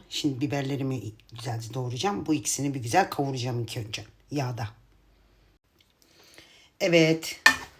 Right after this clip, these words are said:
soğanlarla biberlerimizi şöyle yağın içinde, biraz da fazla koydum herhalde yağı. Olsun. Biraz yemeğin yağı fazla olabilir. Çünkü patlıcanları kızartmayacağım. Çiğden atacağım.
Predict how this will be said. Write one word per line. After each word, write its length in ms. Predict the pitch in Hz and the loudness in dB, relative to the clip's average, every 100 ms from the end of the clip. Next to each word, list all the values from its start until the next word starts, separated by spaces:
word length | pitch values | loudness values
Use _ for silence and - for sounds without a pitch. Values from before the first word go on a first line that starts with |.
| _ | _
soğanlarla 720 | - - 180 170 165 156 175 165 | -8 2 6 8 8 8 6 6
biberlerimizi 840 | 165 160 160 151 151 - 180 165 - - - _ | 6 6 6 6 4 4 2 2 -6 -20 -20 _
şöyle 340 | - 165 151 | 0 2 4
yağın 300 | 151 156 160 | 4 4 6
içinde, 480 | 151 - 110 131 160 - _ - | 4 2 -4 0 0 -2 _ -10
biraz 280 | 139 131 135 | -6 -6 -8
da 60 | |
fazla 400 | 131 131 110 135 | -8 -8 -8 -8
koydum 260 | 139 113 113 | -8 -8 -8
herhalde 340 | 107 117 110 | -8 -10 -10
yağı. 280 | 110 120 135 - - - - - - - _ - | -10 -8 -8 -10 -12 -16 -20 -20 -20 -20 _ -8
Olsun. 460 | 170 - - 330 330 - - - - - - - - - | -8 -4 2 2 2 -2 -10 -4 -4 -4 -6 -2 -2 -2
Biraz 240 | 147 135 127 | -8 -8 -4
yemeğin 380 | 135 139 139 147 | -4 -2 0 2
yağı 260 | 139 135 | 0 -4
fazla 320 | - 147 117 | -2 -2 0
olabilir. 500 | 139 139 135 160 160 - | -2 -2 0 2 0 -2
Çünkü 420 | - 127 151 170 - | -6 -4 -2 -4 -6
patlıcanları 580 | - - 143 139 143 147 | -10 -6 -4 -2 -2 -2
kızartmayacağım. 680 | 156 151 - 131 127 170 170 | -2 -2 -2 -6 0 0 2
Çiğden 320 | - 147 147 | 2 2 0
atacağım. 480 | 131 - 113 190 | -2 -6 -2 -2